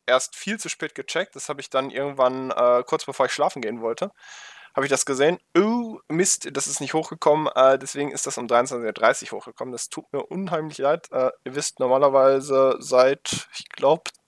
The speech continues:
zwei Monaten ist mir das nicht mehr passiert, dass ich, äh, mal nicht passend hochgeladen habe. Aber, naja, gut, wie heißt es so schön? Shit happens. Ähm,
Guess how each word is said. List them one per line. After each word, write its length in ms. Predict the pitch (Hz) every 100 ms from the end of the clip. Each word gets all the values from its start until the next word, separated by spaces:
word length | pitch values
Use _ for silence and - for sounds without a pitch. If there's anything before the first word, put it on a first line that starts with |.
| -
zwei 300 | - - 135
Monaten 380 | 139 208 156 -
ist 180 | 117 -
mir 60 |
das 140 | 117 -
nicht 120 | 131
mehr 100 | 135
passiert, 380 | - - 147 131
dass 160 | -
ich, 260 | 127 135 -
äh, 180 | 123 123
mal 260 | 120 123 131
nicht 240 | 190 -
passend 360 | - 165 - -
hochgeladen 500 | - - 120 120 123
habe. 240 | 127 180 - - - - - - - - - - _ _ _ _ _ _ _ -
Aber, 560 | 156 190 202 202 196
naja, 380 | 180 165 170 165
gut, 280 | 165 151 135
wie 60 | 143
heißt 220 | 160 160
es 100 | 156
so 80 | 147
schön? 220 | 156 151
Shit 240 | 160 143
happens. 480 | 135 117 104 - - 143
Ähm, 640 | 143 147 143 147 147 147